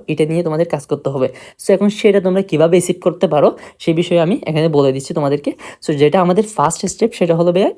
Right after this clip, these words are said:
ইম্পর্টেন্স বুঝে পড়া। আচ্ছা, এটা মানে আমি কী বোঝাচ্ছি? এটা মানে বোঝাচ্ছি হলো তোমাদের ক্ষেত্রে আমরা কা-, পাইছি কী কী? বাংলা, ইংলিশ, তারপর হলো তোমার সায়েন্স, এরপর আসে হলো ম্যাথ, এরপর আসে হলো বিজিএস, রাইট? আমরা এই পাঁচটা সাবজেক্টেই তো পাইছি। So, এখন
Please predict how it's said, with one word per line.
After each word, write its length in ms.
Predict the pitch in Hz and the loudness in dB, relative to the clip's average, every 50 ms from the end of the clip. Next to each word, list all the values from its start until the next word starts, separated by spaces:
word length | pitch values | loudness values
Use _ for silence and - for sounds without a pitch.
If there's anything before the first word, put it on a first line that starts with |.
| _ | _
ইম্পর্টেন্স 760 | - 170 160 160 147 - - 147 151 151 - 180 202 202 208 | -2 -2 -2 -2 -4 -2 0 0 0 2 0 -2 -2 -2 -2
বুঝে 260 | 170 156 156 151 143 165 | -4 -6 -4 -2 -2 -2
পড়া। 340 | - - 107 - - - - _ _ _ | 0 0 -4 -4 -4 -8 -12 _ _ _
আচ্ছা, 240 | - 139 - 147 143 - | -10 -8 -8 -10 -10 -10
এটা 200 | - 147 160 170 | -4 -2 -2 0
মানে 180 | 180 190 185 | 0 0 0
আমি 140 | 175 185 185 | 0 0 -2
কী 120 | 185 - | -4 -4
বোঝাচ্ছি? 360 | 143 135 127 127 123 - - 127 | -4 -2 -2 -2 -2 -4 -6 -2
এটা 140 | 120 139 | -2 0
মানে 160 | 147 156 170 180 | 0 0 0 0
বোঝাচ্ছি 440 | 165 147 135 151 165 165 - - | -2 0 0 0 0 0 0 2
হলো 320 | 185 156 143 165 202 - - - - - - - _ | 2 2 4 2 0 0 -2 -10 -20 -20 -20 -16 _
তোমাদের 280 | - 170 170 185 185 196 | 2 4 4 4 2 4
ক্ষেত্রে 260 | 190 196 190 - 202 | 2 2 2 2 2
আমরা 200 | 180 156 165 165 | 2 4 2 2
কা-, 140 | 165 - 160 | 0 0 -2
পাইছি 380 | - 156 139 139 139 - 165 | 2 2 0 0 0 -4 -8
কী 160 | 147 - 151 139 | -6 -4 -6 -6
কী? 180 | - - 110 - - - - _ _ | -6 -8 -10 -10 -12 -20 -20 _ _
বাংলা, 540 | 139 135 135 127 127 127 123 127 139 170 196 - - _ - _ _ - - _ | -2 0 0 0 2 2 2 2 2 2 0 -2 -10 _ -20 _ _ -20 -14 _
ইংলিশ, 520 | - 143 135 131 123 123 143 202 226 - - - _ _ _ | -4 -2 -2 -2 0 2 2 0 0 0 -12 -18 _ _ _
তারপর 320 | - 123 120 123 - 123 | 0 0 0 0 0 0
হলো 160 | 131 143 143 | 2 2 0
তোমার 220 | 139 - 139 139 135 | 0 0 -2 -2 -2
সায়েন্স, 480 | - - - 147 139 165 208 240 - - | -4 -4 -4 -2 0 0 -2 -2 -4 -2
এরপর 280 | - 147 139 - 127 123 | 0 0 2 2 0 0
আসে 200 | 127 - - 151 | 0 -2 -2 -2
হলো 160 | 147 151 165 | 0 0 0
ম্যাথ, 340 | 165 160 156 196 233 - - | 0 2 0 0 0 2 -2
এরপর 260 | 151 147 143 143 127 | -4 0 0 0 0
আসে 160 | 135 - 160 | 2 2 2
হলো 140 | 165 190 214 | 2 2 0
বিজিএস, 1000 | 185 151 143 147 147 151 156 147 139 143 147 143 - - - 160 143 135 - - - | -2 -2 -4 -4 -2 0 -2 -2 -2 -4 -6 -6 -4 -2 0 0 0 0 -2 -4 0
রাইট? 220 | 160 170 156 - - - - - _ | 2 2 2 0 -4 -16 -20 -12 _
আমরা 200 | - 139 151 165 | -4 0 2 2
এই 60 | 170 | 2
পাঁচটা 260 | 170 139 147 - - | 2 0 -4 -4 -6
সাবজেক্টেই 400 | 156 - 170 151 147 147 - 151 | -6 -4 -4 -4 -2 -2 -2 -2
তো 100 | 143 156 | -2 0
পাইছি। 380 | 147 143 120 131 - - 117 117 - - - - _ _ - | 0 0 -2 -2 -4 -6 -8 -8 -8 -16 -20 -20 _ _ 2
So, 60 | - 214 | 2 2
এখন 160 | 208 220 | 2 2